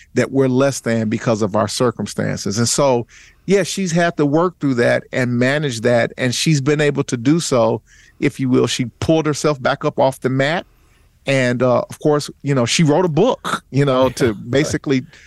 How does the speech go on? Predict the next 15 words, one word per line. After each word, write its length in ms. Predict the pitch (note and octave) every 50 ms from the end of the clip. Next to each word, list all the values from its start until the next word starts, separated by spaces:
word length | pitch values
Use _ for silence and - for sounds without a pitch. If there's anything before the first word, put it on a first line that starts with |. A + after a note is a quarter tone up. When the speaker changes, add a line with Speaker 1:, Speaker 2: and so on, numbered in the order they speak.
| - _ _ _ _ _ -
Speaker 1:
uh, 520 | - C#3 C3+ B2 A2+ G#2+ A2 G#2+ - - - -
you 140 | - D3 D#3
know, 200 | D3 C3 B2+ B2
narrate 640 | B2 B2+ C3+ C#3+ D#3 E3+ F3 E3 E3 D#3 E3 E3 D#3
and, 220 | C#3+ A2+ A2 - - -
and, 240 | G2 A#2+ A#2 G#2+ G#2 -
and, 220 | A#2 A#2 A2+ - -
and 140 | B2 A#2+ -
tell 220 | - D#3+ D3+ D3+
her 180 | C#3+ - C#3 C3+
story 600 | C3 - - D3+ C#3+ C#3+ D3 D3+ D3+ D3+ D3+ - -
and 140 | A#2 B2+ B2+
hopefully 400 | C#3 D3 D#3+ - - C3+ C3+ B2
to 200 | - C#3 - -
encourage 460 | C3+ B2 - - D3+ D3 C#3 C#3 -